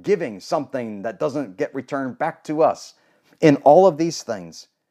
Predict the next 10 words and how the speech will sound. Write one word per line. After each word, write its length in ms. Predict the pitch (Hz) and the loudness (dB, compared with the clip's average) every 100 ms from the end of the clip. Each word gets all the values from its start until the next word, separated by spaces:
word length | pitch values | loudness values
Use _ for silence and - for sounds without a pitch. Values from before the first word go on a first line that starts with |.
| _ | _
we 200 | 107 156 | -8 -6
may 300 | 202 180 165 | -4 -6 -6
lose 840 | 131 110 160 175 113 87 - _ _ _ _ | -8 -6 -4 -4 -8 -14 -20 _ _ _ _
our 140 | 123 107 | -2 0
reputation, 720 | 117 95 - 123 131 170 190 _ _ _ _ _ _ - | 0 -4 -4 -2 -2 -10 -14 _ _ _ _ _ _ -4
we 160 | 143 | -2
may 240 | 160 160 143 | 0 0 0
lose 380 | 110 147 170 123 | 0 0 0 0
our 120 | 101 | -4
possessions, 800 | - 85 123 127 180 202 - | -4 -8 -8 -8 -14 -14 -18